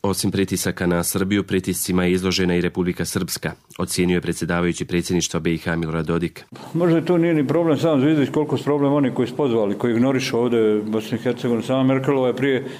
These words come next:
Speaker 2: nekoliko godina, molim vas, uzmite njezino video, kad kaže, e, da je krah multietničkih društava i da to, to više nema,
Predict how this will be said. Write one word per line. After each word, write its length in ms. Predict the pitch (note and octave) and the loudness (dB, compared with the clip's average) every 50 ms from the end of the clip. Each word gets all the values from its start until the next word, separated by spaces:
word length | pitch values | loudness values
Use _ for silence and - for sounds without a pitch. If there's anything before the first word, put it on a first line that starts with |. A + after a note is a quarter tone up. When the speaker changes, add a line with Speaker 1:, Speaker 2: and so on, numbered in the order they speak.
| - - | -6 -2
Speaker 2:
nekoliko 360 | - - A#2+ B2+ B2 A2+ A#2+ | -2 0 2 0 0 2 2
godina, 360 | A#2+ C3+ C#3+ C3+ C3 B2+ B2+ | 2 4 4 4 2 2 4
molim 240 | B2+ C3 C3+ C3 B2 | 4 4 4 4 2
vas, 160 | A#2+ A2+ - | 2 2 2
uzmite 340 | C3 B2+ B2+ C3 A#2 - B2 | 0 2 2 2 0 0 2
njezino 260 | A#2 B2+ B2 A#2 A2+ | 2 2 2 2 2
video, 260 | B2 B2 A#2+ A#2 A2 G#2 | 2 4 4 2 2 2
kad 160 | A2+ A2 G#2+ | 0 0 0
kaže, 300 | - C3+ B2 G#2+ G#2+ A2+ | 2 0 0 2 0 -2
e, 60 | A2 - - - - - - - - - - A#2+ A#2 A#2 | -2 -4 -10 -16 -18 -20 -20 -20 -18 -6 -4 -2 0 0
da 380 | A2 A#2+ B2 A#2+ A#2+ A#2 A#2+ A#2+ | 2 2 2 2 2 2 2 2
je 440 | A#2 A#2 A#2 A#2+ A#2 A2+ A2+ A2 A2 - - - - - - | 2 2 2 2 4 4 2 0 0 -6 -14 -18 -20 -20 -10
krah 300 | - - C#3+ D3 C3 A2+ - - - | -4 0 0 2 0 0 -2 -2 0
multietničkih 720 | A#2 B2+ C3+ B2 - A#2+ A#2+ B2 A#2+ - - - B2+ A#2 | 2 2 2 2 2 0 0 0 -2 -6 -4 -2 -2 0
društava 540 | B2+ C3+ C#3+ B2+ - - A#2+ A2 G#2+ A2+ A2 | 2 2 2 2 2 0 0 0 2 2 2
i 60 | A2+ | 2
da 340 | G#2+ A2+ A2+ A2 A2 A2 A2 | 2 2 2 2 2 0 -2
to, 280 | A2 - C3 B2 A#2+ A2+ | 0 0 0 0 0 0
to 160 | A#2 C3+ B2+ | 0 0 2
više 280 | A#2+ B2 B2 B2 B2+ | 2 2 0 0 0
nema, 300 | B2 C3 C3 A#2+ A#2+ A2 | 2 2 2 2 0 -2